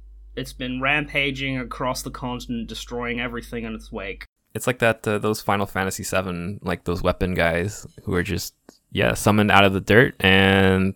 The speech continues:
Speaker 2: then they just rampage all over the world map. You're not supposed to fight them, right? Like, you're supposed to avoid them. So everybody just assumes, like, "Yeah, we'll just avoid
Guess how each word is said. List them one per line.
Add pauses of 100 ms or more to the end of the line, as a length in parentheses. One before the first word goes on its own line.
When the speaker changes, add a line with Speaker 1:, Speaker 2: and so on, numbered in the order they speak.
Speaker 2:
then
they
just
rampage
all
over
the
world
map.
You're
not
supposed
to
fight
them, (120)
right? (640)
Like,
you're
supposed
to
avoid
them. (240)
So
everybody
just
assumes,
like,
"Yeah,
we'll
just
avoid